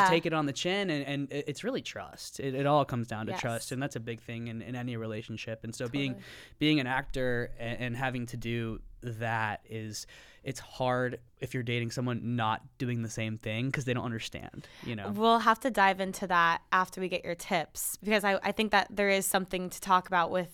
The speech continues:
Speaker 2: like, dating a creative, like, two, two creatives go together. I don't
Speaker 1: Mm.
Speaker 2: know.
Speaker 1: Mm-hmm.
Speaker 2: But we'll talk about that later. But before that, let's get into your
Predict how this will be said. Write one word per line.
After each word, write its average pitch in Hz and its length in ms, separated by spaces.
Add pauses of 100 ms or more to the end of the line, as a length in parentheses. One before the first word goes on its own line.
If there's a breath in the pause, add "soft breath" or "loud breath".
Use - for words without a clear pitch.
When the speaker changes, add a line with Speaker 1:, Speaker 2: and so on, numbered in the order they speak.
Speaker 2:
like, 170 260
dating 208 340
a 202 60
creative, 233 340
like, 185 180
two, 226 140
two 233 200
creatives 196 360
go 220 120
together. - 320 (100)
I 165 120
don't 165 100
Speaker 1:
Mm. - 20
Speaker 2:
know. 240 160 (100)
Speaker 1:
Mm-hmm. 170 400
Speaker 2:
But 233 100
we'll 247 100
talk 226 160
about 208 140
that 202 60
later. 190 220
But 185 280
before 226 400
that, 202 280
let's 202 180
get 285 140
into 269 240
your 233 500